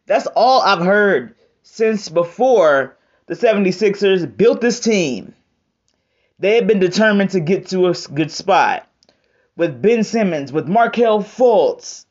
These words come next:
um, Joel Embiid, who was not happy when he got drafted to the Sixers, if nobody actually remembers that. I still have his draft picture somewhere, or it might be in my old phone, I don't know. But it's disheartening because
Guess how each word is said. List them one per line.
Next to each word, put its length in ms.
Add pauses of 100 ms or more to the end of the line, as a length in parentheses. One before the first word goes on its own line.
um, 1080 (480)
Joel 420
Embiid, 360
who 100
was 180
not 200
happy 220
when 120
he 80
got 220
drafted 300
to 80
the 80
Sixers, 460
if 80
nobody 380
actually 240
remembers 440
that. 220
I 120
still 180
have 100
his 120
draft 280
picture 240
somewhere, 600
or 120
it 40
might 180
be 120
in 80
my 120
old 220
phone, 240
I 120
don't 160
know. 260 (1400)
But 300
it's 220
disheartening 560
because 600